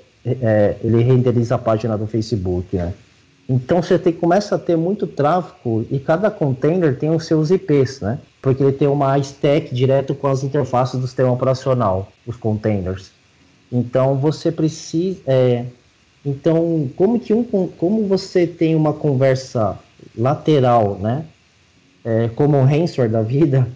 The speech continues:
pra uma apli-, um microserviço falar com outro microserviço ou um container falar com outro container, né?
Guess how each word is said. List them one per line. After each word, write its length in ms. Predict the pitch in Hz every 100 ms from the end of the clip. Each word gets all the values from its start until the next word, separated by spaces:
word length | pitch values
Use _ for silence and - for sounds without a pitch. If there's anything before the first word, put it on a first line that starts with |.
| _ _ _ _ -
pra 640 | 123 123 120 120 117 113 -
uma 160 | 139
apli-, 240 | 139 151 156
um 60 | 143
microserviço 840 | 151 156 143 151 131 127 131 -
falar 220 | - 131 131
com 140 | 131
outro 180 | 139 127
microserviço 720 | 127 135 131 110 135 135 131
ou 80 | 120
um 140 | 147
container 520 | 143 139 127 123 117 117
falar 280 | 110 117
com 100 | 117
outro 160 | 113 113
container, 680 | 107 104 107 160 170 104 101 - _ _
né? 200 | 110 135